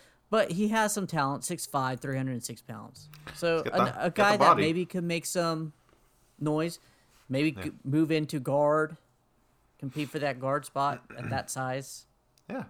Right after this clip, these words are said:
Speaker 2: I, I'm always happy to bring in offensive line depth.
Speaker 1: Mm-hmm.
Speaker 2: Uh, I misspoke. I said Tampa Bay in twenty twenty. That was correct, but it's the Tampa Bay Vipers.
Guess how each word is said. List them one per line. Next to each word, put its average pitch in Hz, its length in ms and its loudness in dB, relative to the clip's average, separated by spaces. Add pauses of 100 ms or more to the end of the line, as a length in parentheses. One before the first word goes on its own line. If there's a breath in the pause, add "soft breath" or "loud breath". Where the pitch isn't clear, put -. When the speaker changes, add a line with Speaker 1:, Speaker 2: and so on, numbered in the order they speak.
(160)
Speaker 2:
I, 104 280 2
I'm 120 180 2
always 123 640 2
happy 95 300 -6
to 92 60 -4
bring 90 260 -4
in 87 80 -6
offensive 87 480 -4
line 80 260 -4
depth. 78 340 -6 (380 loud breath)
Speaker 1:
Mm-hmm. 151 180 -6
Speaker 2:
Uh, 95 40 0
I 95 220 4
misspoke. 120 540 2
I 90 60 -2
said 110 240 0
Tampa 101 340 -2
Bay 87 220 -2
in 82 80 -4
twenty 85 240 -6
twenty. 82 260 -6
That 147 220 6
was 147 140 6
correct, 101 420 4
but 92 100 -4
it's 82 120 -6
the 85 80 -4
Tampa 104 300 -6
Bay 87 180 0
Vipers. 76 560 -4